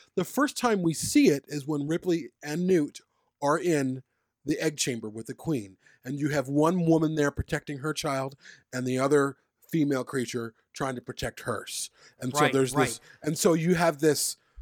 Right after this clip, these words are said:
Speaker 1: this, you know, this, they're pitted against each other. I mean, not, they are against each other. One's, you know, you have humans and then you have aliens, but it's really this setup for the, the battle of the mothers.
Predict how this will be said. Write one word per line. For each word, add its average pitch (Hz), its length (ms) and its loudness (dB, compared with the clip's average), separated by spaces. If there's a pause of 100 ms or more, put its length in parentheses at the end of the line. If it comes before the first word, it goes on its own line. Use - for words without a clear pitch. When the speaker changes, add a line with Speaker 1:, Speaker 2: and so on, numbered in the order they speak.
(180)
Speaker 1:
this, 143 320 -4 (460)
you 160 140 -2
know, 135 180 -2
this, 131 380 -4 (380)
they're 139 140 0
pitted 185 380 2
against 196 380 0
each 165 160 -2
other. 123 160 -2
I - 20 -6
mean, 123 180 -6
not, 131 140 -6 (180)
they 135 120 -4
are 143 160 4
against 117 340 -6
each 117 120 -14
other. 117 160 -10
One's, 127 360 -6 (340)
you 135 120 -2
know, 123 80 0
you 120 140 -2
have 110 100 -4
humans 127 400 -2
and 117 80 -8
then 113 100 -6
you 117 80 -6
have 113 160 -12
aliens, 135 440 -4 (360)
but 160 140 2
it's - 120 -8
really 170 320 0
this 147 220 -2
setup 170 560 2
for 135 320 -2
the, 131 320 -4
the 135 80 -6
battle 135 440 -4
of 117 100 -4
the 123 80 -2
mothers. 131 600 -2